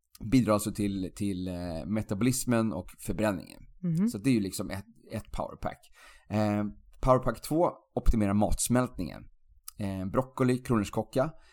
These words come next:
Speaker 1: Eh, broccoli ger ett bra stöd för matsmältningen. Eh, goda utrensande egenskaper. Och så kronärtskocka ger också ett bra stöd för matsmältningen och ökar även leverns metabolism.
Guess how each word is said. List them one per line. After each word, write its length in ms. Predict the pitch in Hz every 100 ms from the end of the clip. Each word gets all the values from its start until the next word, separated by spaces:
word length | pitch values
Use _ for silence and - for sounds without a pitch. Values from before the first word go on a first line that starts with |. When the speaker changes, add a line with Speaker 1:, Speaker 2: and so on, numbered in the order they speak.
| _ -
Speaker 1:
Eh, 720 | 104 104 101 98 98 98 95 98
broccoli 280 | 120 127 120
ger 120 | 110
ett 140 | -
bra 100 | 110
stöd 220 | - 92
för 60 | 92
matsmältningen. 640 | 90 85 71 67 120 170 - -
Eh, 340 | 107 101 98 98
goda 280 | 104 98
utrensande 640 | 92 98 - 90 90 98 120
egenskaper. 580 | 104 90 - 73 107 233 220 _
Och 80 | 104
så 100 | 110
kronärtskocka 460 | 135 120 - 107 110
ger 100 | 98
också 180 | -
ett 100 | 104
bra 140 | 87 90
stöd 180 | - 85
för 80 |
matsmältningen 500 | 92 87 - 156 175
och 60 | 151
ökar 260 | 110 - 92
även 260 | 90 95
leverns 500 | 113 131 120 104 90
metabolism. 480 | - - - - -